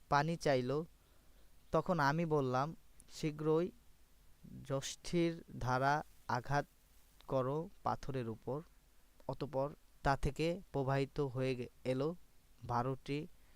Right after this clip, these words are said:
প্রস্রাবণ। তাতে সব গোত্রের, উম, গোত্রই চিনে নিল, সব গোত্র, গোত্র চিনে নিল নিজের নিজের ঘাট। আল্লাহর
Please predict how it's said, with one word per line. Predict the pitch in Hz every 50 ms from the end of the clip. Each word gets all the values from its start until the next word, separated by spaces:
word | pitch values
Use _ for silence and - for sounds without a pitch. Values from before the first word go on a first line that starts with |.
| - - - - - - - - - - - - -
প্রস্রাবণ। | - - 139 143 135 - - 151 139 131 123 120 117 120 139 151 165 - _ _ - - - - - - -
তাতে | 127 120 - - 131 123 123 123 127 - - - -
সব | - - - - - 156 156 156 156 156 143 135 135
গোত্রের, | 127 135 135 135 123 - - - - 131 131 135 139 - - - - - - - - - - -
উম, | 131 131 131 123 120 117 110 120
গোত্রই | 131 131 139 147 - - - 147 151 147 151 147 - - - - - - - - - -
চিনে | - 143 143 143 143 147 147 165 - - -
নিল, | - 135 131 131 135 135 135 147 160 185 - - - - - - - - - - - -
সব | - - - 156 156 143
গোত্র, | 131 139 139 151 151 - - 170 165 175 170 - - - - -
গোত্র | 139 127 135 147 - - - - 160 170 180 - -
চিনে | - 151 147 151 160
নিল | 160 156 156 147 143 160 175 220 240 - - - - - - - -
নিজের | 139 139 143 156 170 165 156 175 180 185 180 156
নিজের | 139 139 143 135 135 143 139 135 127 - - - - - -
ঘাট। | 123 - - 123 113 98 - - - - - - - - - - - - - - - - - - - - - -
আল্লাহর | - 120 123 123 127 127 127 123 135 139 143 143